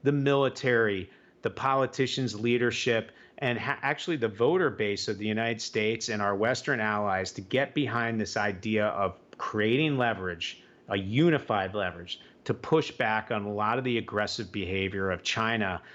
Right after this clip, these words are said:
um, not only towards us, but towards many of our allies around the world.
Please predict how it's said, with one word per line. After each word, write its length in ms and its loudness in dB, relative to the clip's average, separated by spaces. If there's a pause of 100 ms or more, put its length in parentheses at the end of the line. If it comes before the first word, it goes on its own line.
(160)
um, 280 0
not 220 0
only 220 0
towards 400 -2
us, 280 -2
but 220 -6
towards 420 -2
many 280 0
of 100 -2
our 160 2
allies 540 0
around 340 0
the 80 -2
world. 420 0